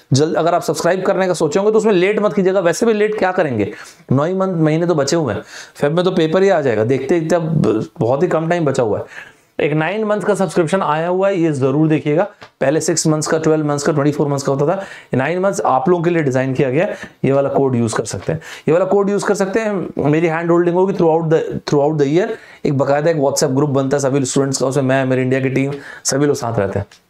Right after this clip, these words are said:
जो भी दिक्कत होती है, जो भी problem होती है, मैं रहता हूँ उसमें।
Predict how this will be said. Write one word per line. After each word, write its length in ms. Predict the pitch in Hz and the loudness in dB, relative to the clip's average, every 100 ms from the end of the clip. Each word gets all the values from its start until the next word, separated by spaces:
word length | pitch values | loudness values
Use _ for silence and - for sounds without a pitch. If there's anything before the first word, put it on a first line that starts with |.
| _ _ _ _ _ 117 | _ _ _ _ _ 0
जो 160 | 131 | 2
भी 80 | 143 | 2
दिक्कत 260 | 131 - 135 | 0 0 0
होती 120 | 139 | 0
है, 60 | |
जो 60 | 143 | 0
भी 80 | 135 | 2
problem 240 | 123 123 | 0 0
होती 140 | 123 190 | 0 0
है, 140 | 196 - - - | -2 -12 -16 -4
मैं 80 | 123 | -2
रहता 140 | 120 | 0
हूँ 100 | 113 | -2
उसमें। 240 | 107 - | -2 -2